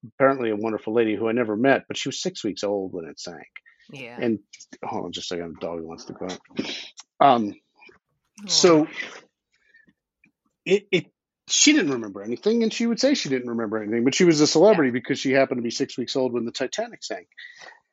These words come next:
Speaker 1: and she survived. But one of the best experiences I've had was two years ago, two and a half years ago, circumnavigating Ireland,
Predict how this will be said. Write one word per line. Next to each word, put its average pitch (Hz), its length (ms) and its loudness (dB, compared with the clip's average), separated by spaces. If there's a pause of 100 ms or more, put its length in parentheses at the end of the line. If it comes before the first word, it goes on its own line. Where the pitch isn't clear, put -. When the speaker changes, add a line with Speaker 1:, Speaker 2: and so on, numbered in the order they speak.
Speaker 1:
and 143 220 4
she 139 160 2
survived. 123 800 4 (960)
But 175 200 6 (1080)
one 185 240 6
of 370 80 6
the 147 160 0 (120)
best 196 340 4
experiences 113 580 -10
I've 110 140 -10
had 127 280 -4
was 120 220 -4
two - 300 -2
years 185 360 0
ago, 107 380 -6
two - 120 -8
and 170 80 -4
a 151 40 -2
half 135 100 -8
years 175 200 -2
ago, 113 360 -2 (1000)
circumnavigating 143 960 2
Ireland, 120 540 0